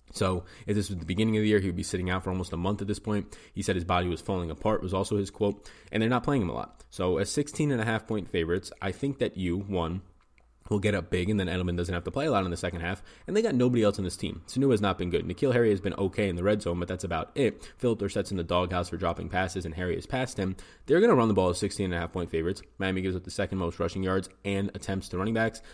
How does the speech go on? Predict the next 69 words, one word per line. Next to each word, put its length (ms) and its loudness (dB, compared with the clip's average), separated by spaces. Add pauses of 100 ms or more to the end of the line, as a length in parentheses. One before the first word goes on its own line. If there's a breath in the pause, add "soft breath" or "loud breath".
Sixteen 380 -2
and 80 2
a 20 0
half 160 0
point 180 -4
favorites. 280 0 (100)
I 60 -4
have 160 0
Sony 200 -2
Michel 280 -2
projected 360 -2
in 60 -2
this 160 -4
one 100 -2
for 140 -6
twenty-two 680 -2
touches. 440 -2 (760)
At 100 -4
forty-nine 420 4
hundred, 260 4
yeah, 80 4
you 80 4
can 140 -4
go 100 2
out 60 4
and 80 -2
get 100 -2
twenty-two 320 -2
touches 240 -2
for 100 -6
seventy 340 -2
yards 180 0
and 60 -4
no 100 -2
touchdowns, 480 0 (340 loud breath)
but 80 2
I'll 80 4
take 200 0
that 120 4
opportunity 420 0
at 100 -4
that 140 -4
price 200 -2
point 240 -6 (100)
in 120 0
this 140 -4
matchup. 320 -6 (300 loud breath)
And 80 -2
then 100 6
Damian 300 4
Williams. 380 -2 (100)
So 160 0
this 160 2
is 60 0
important. 360 0
You 60 -2
have 60 -2
to 80 -6
keep 180 -2
an 60 -2
eye 140 0
on 60 0
if 100 -4
LeSean 300 -2
McCoy 200 2
is 160 -2
active 320 -4
or 40 -6
not. 180 -10